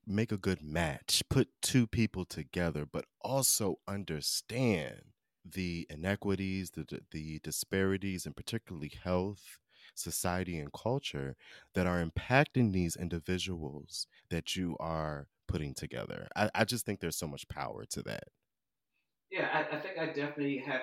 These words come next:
Speaker 2: a unique lens based on, um, a lot of the things I've experienced, um, my training, um, and, you know, my, my varied, you know, working experience with, in, in public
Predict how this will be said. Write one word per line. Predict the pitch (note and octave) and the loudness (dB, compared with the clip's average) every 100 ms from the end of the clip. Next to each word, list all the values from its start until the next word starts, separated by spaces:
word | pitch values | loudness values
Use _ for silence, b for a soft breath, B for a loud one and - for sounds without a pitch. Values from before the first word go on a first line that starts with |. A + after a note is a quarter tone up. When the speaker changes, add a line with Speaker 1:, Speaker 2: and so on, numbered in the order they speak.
| - | -4
Speaker 2:
a | A2+ | -4
unique | A#2+ B2+ C3 B2 - - | -2 -2 -2 -6 -8 -14
lens | G#2+ A#2+ B2 C#3 D3+ - - | -6 -2 0 -2 -4 -6 -6
based | B2 - - - | -4 -6 -10 -6
on, | - A2 G#2 G2 - - | -4 -2 -2 -4 -6 -12
um, | - F#2+ F2 - - | -14 -12 -12 -10 -8
a | |
lot | A#2+ A#2 - | -2 0 0
of | A2 | -4
the | - - B2 | -8 -8 -8
things | A2+ - | -6 -8
I've | - | -10
experienced, | - - - C#3 C#3 B2+ A#2 A2 - - - | -14 -10 -2 -2 -2 -4 -6 -8 -14 -18 -16
um, | - F2 E2 | -14 -16 -18
my | - - | -18 -14
training, | - C3 C3+ C3 B2+ A2+ G#2+ G2+ b b b b A2 | -10 -4 -2 -2 -2 -4 -8 -14 b b b b -4
um, | A2 - - | -2 -4 -2
and, | E3+ E3+ - | -2 -2 -2
you | G3 | -2
know, | B2 | 0
my, | B2+ C#3 - | 0 -4 -4
my | C3 B2+ | -4 -2
varied, | B2+ B2+ B2 A#2 A2+ - | -2 -2 -2 -4 -8 -8
you | B2+ | -6
know, | G#2+ G#2 - - - _ | -6 -8 -14 -20 -20 _
working | B2 B2 B2+ A2 | -2 -2 -4 -8
experience | - G#2+ G#2+ - | -8 -10 -10 -12
with, | - D3 | -12 -10
in, | |
in | - - - | -12 -14 -10
public | - - | -10 -10